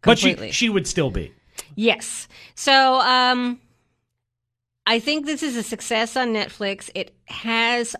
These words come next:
Speaker 2: all of the elements that people like. And by people, I mean, you know, the masses.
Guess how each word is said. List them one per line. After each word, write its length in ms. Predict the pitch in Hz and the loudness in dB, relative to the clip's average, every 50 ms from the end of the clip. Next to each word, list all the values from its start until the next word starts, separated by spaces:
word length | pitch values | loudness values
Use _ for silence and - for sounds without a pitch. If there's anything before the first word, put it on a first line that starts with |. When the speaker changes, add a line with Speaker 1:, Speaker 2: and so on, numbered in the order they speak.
| _ - | _ -4
Speaker 2:
all 260 | 214 220 226 240 254 | -2 -2 0 0 -2
of 100 | 262 240 | -4 -4
the 200 | 233 240 226 - | -4 -4 -4 -2
elements 560 | - 175 175 180 180 180 180 180 180 175 - - | -2 -2 -2 -2 -2 -2 -2 -4 -6 -8 -6 -6
that 160 | - 170 - - _ _ _ _ _ _ _ _ _ | -6 -6 -6 -8 _ _ _ _ _ _ _ _ _
people 400 | - - 214 202 208 190 165 147 | -10 -8 -8 -6 -4 -4 -4 -2
like. 380 | 139 143 156 208 226 - - - - - _ _ _ _ _ - | 0 0 0 -2 -4 -6 -14 -20 -20 -20 _ _ _ _ _ -6
And 120 | 175 170 | -2 0
by 120 | 165 156 156 | 0 -2 -2
people, 600 | - - - 208 196 202 196 185 180 180 175 - | -4 -4 -4 -4 -4 -4 -4 -2 -2 -2 -2 -2
I 140 | - 170 170 | -2 0 0
mean, 420 | 170 170 165 160 160 160 156 - 160 | 0 0 0 0 0 -2 -2 -4 -4
you 160 | - 185 185 | -4 -2 0
know, 360 | 170 151 135 123 117 113 143 - _ _ _ _ _ _ _ _ _ _ _ _ _ _ _ _ _ _ _ _ _ _ _ _ _ _ _ _ _ _ _ _ _ _ - | 0 0 0 -2 -6 -8 -10 -14 _ _ _ _ _ _ _ _ _ _ _ _ _ _ _ _ _ _ _ _ _ _ _ _ _ _ _ _ _ _ _ _ _ _ -4
the 120 | 190 180 | 0 2
masses. 880 | 190 190 190 190 180 170 165 - - - 135 - - - - - - | 2 4 4 4 4 2 2 0 -4 -8 -8 -8 -8 -12 -12 -14 -14